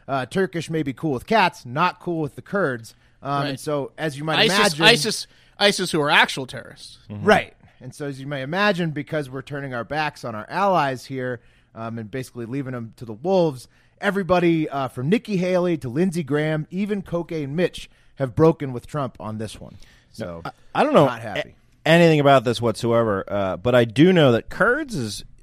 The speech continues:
Speaker 3: really close to nerds. So
Speaker 2: Well, it also rhymes with turds. It's not a great name.
Speaker 3: Yeah. I don't know if, how I feel about them being our ally. I mean, again, I know nothing about this whatsoever, but just
Speaker 2: they're
Speaker 3: putting that out there.
Speaker 2: If they're helping us with isis, good for them.
Speaker 3: You're right. Okay.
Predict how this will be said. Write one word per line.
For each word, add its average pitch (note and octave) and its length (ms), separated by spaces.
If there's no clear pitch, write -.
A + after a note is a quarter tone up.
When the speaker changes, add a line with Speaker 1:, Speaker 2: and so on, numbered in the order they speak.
Speaker 3:
really F3+ 500
close A2+ 300
to A#2 120
nerds. F2 640
So A#2 160
Speaker 2:
Well, A#2 100
it F3+ 60
also G3 220
rhymes F#3 260
with D3 120
turds. C#3+ 360
It's B2+ 100
not G#3 160
a G#3+ 40
great F3 220
name. D3+ 340
Speaker 3:
Yeah. G#2 340
I C#3 120
don't F3 100
know E3+ 100
if, C#3+ 80
how C3 200
I A#2 80
feel C3+ 220
about A2+ 200
them A2 140
being G2+ 160
our G2 120
ally. G#2 280
I A#2 80
mean, C#3+ 100
again, A#2+ 260
I E2+ 140
know A#2+ 320
nothing A#2+ 320
about G2+ 180
this F#2 140
whatsoever, F2+ 540
but G2 240
just C3 140
Speaker 2:
they're G3 60
Speaker 3:
putting F#3+ 140
that D#3+ 140
out B2+ 160
there. D2 200
Speaker 2:
If D3+ 100
they're F3+ 120
helping G#3+ 240
us G3 160
with F3 140
isis, D3 360
good D#3 160
for C#3+ 140
them. C3 160
Speaker 3:
You're D#3+ 100
right. B2+ 180
Okay. G2 280